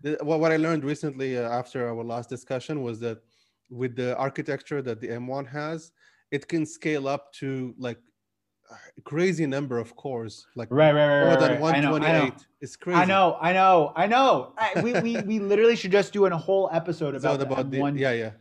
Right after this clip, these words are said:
Speaker 1: and the, what
Speaker 2: And,
Speaker 1: we
Speaker 2: and
Speaker 1: expect
Speaker 2: about
Speaker 1: in twenty twenty-one.
Speaker 2: Actually, le-, you know what? Next episode, we're gonna go with expectations versus what we want.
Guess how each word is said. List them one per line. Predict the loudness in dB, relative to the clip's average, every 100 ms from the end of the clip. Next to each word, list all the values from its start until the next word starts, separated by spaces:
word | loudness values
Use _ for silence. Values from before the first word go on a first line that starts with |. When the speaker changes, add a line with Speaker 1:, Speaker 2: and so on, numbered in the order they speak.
| -14
Speaker 1:
and | -10
the, | -8 -8 -6
what | 0
Speaker 2:
And, | 2
Speaker 1:
we | 2
Speaker 2:
and | 2
Speaker 1:
expect | 2 2
Speaker 2:
about | 2 2
Speaker 1:
in | 0
twenty | -6
twenty-one. | -14 -12 -10 -12 -16 -20 _ _ _ _ _ _ _ _ _ _ _ 0
Speaker 2:
Actually, | 2 2 -2
le-, | -2 -2 -2
you | -2
know |
what? | -2 -2
Next | 0 0 2
episode, | -2 -2 -2 -2 -2 -4 -14 _ -8
we're | -2 0
gonna | 0 0
go | 2 2 2
with | 0 0 0 -2 _ _ _ _ -2
expectations | -2 -2 -2 -2 0 -2 -2 -2 -8 -10 -12
versus | -2 -2 0 -4
what | -2 -2 0
we | -6 -8 -10 -12
want. | -16 -10 -6 -6 -10